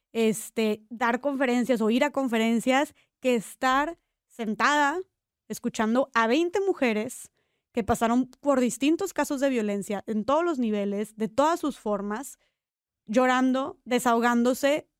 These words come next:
sintiéndose desamparadas". Ahí sí, mira, yo me congelé. Y este activismo, charará, y no sé qué, y este como que me dicen, "Es que tú", y que muy, muy segura, y tienes mucho empuje, y no sé qué. Bueno, ahí yo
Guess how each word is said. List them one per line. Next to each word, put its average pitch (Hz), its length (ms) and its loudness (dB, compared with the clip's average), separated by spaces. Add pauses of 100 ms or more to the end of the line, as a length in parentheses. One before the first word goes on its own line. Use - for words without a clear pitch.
sintiéndose 233 500 0
desamparadas". 240 760 0 (500)
Ahí 262 280 4
sí, 320 480 0
mira, 208 260 -2 (360)
yo 220 360 -8 (480)
me 214 180 -10
congelé. 196 480 -10 (420)
Y 277 180 2
este 349 680 2 (220)
activismo, 330 800 0
charará, 311 580 0
y 330 80 2
no 285 140 2
sé 320 180 -6
qué, 302 240 0
y 294 60 0
este 277 200 0
como 302 240 2
que 302 80 -4
me 254 120 0
dicen, 254 240 -4
"Es 254 120 -8
que - 120 -12
tú", 330 420 -4
y 330 100 -2
que 285 120 -6
muy, 254 260 -2
muy 262 220 -4
segura, 302 440 -4
y 302 40 -4
tienes 285 240 -4
mucho 294 340 -4 (220)
empuje, 269 480 0
y 294 40 4
no 262 100 2
sé 277 120 0
qué. 311 320 -2
Bueno, 226 260 0
ahí 277 340 -2
yo 240 420 -2